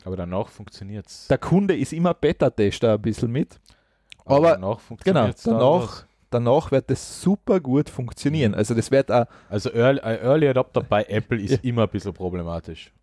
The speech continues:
Speaker 1: Aber nach,
Speaker 2: Aber es
Speaker 1: nach einem
Speaker 2: kaufen,
Speaker 1: Jahr
Speaker 2: aber es kaufen Leute. Es ist das, es kaufen immer Leute.
Speaker 1: Was kostet das, äh, Apple-Dingsy?
Speaker 2: Das
Speaker 1: Weißt du das?
Speaker 2: Apple-Dingsy?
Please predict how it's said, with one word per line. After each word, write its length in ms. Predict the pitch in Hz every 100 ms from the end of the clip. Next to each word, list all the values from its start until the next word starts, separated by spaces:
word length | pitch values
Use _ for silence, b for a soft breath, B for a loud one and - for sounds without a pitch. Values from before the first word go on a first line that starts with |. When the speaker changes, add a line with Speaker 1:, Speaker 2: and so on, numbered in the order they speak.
| _ _
Speaker 1:
Aber 160 | 107 104
nach, 80 | 117
Speaker 2:
Aber 100 | 170
es 140 | -
Speaker 1:
nach 60 | -
einem 140 | 170
Speaker 2:
kaufen, 140 | 113 101
Speaker 1:
Jahr 160 | 107
Speaker 2:
aber 200 | 139 156
es 140 | 156 -
kaufen 340 | 160 175 180
Leute. 320 | 160 143 - 120
Es 100 | 143
ist 200 | - 139
das, 200 | - -
es 180 | - -
kaufen 280 | 143 -
immer 160 | 160 143
Leute. 280 | 127 104 - b b -
Speaker 1:
Was 200 | 110 -
kostet 320 | 127 139 165
das, 280 | 135 113 -
äh, 480 | 107 110 107 104 107 -
Apple-Dingsy? 600 | 113 - 107 104 101 110
Speaker 2:
Das 100 | 101
Speaker 1:
Weißt 300 | - - 135
du 60 | 127
das? 100 | -
Speaker 2:
Apple-Dingsy? 800 | 160 - 180 131 123 131 -